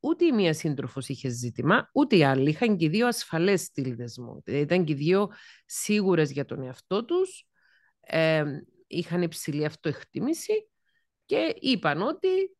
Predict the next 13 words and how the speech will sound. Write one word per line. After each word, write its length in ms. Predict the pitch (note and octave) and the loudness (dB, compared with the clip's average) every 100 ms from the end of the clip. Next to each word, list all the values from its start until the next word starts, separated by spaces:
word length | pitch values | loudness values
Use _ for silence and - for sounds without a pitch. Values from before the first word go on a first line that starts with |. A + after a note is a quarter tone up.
| _ _ _ | _ _ _
μία 600 | A3 A3+ G3+ D#3+ C3+ A2 | -2 2 2 2 2 -2
σχέση, 1000 | - - G3 F#3 E3 - C#3+ C3+ B2+ A#2 _ _ _ _ _ | -8 -6 0 2 0 -6 -8 -6 -8 -10 _ _ _ _ _
ε, 300 | C#3 C#3 C3 B2+ B2+ D#3 | -8 -6 -6 -8 -8 -4
σοβαρή, 840 | E3 E3+ C3+ B2 C3+ G#3 A3 F#3+ _ _ | 2 2 4 -2 -2 -2 -4 -10 _ _
ή 180 | - C#3 | -10 -8
μια, 540 | D3 D3 C#3+ C#3 C3 - - - _ _ _ _ _ - - - | -6 -4 -2 -2 -2 -6 -12 -20 _ _ _ _ _ -16 -12 -4
η 160 | F3 | 2
δημιουργία 480 | F3 E3 D3+ C#3 F3 | 4 4 4 2 2
μιας 240 | D#3 D3+ | 2 0
οικογένειας 760 | D#3+ C#3+ C3 D3 A#3 A3+ F#3+ D#3+ | -2 -6 -4 -2 0 0 -2 -4
ή 80 | D#3+ | -6
η 80 | E3 | -4
συγκατοίκηση, 1040 | F#3 D#3+ C3 B2 E3+ B3 D#4 - E4 E4+ | -2 -2 -4 -6 -6 -4 -4 -2 -2 -2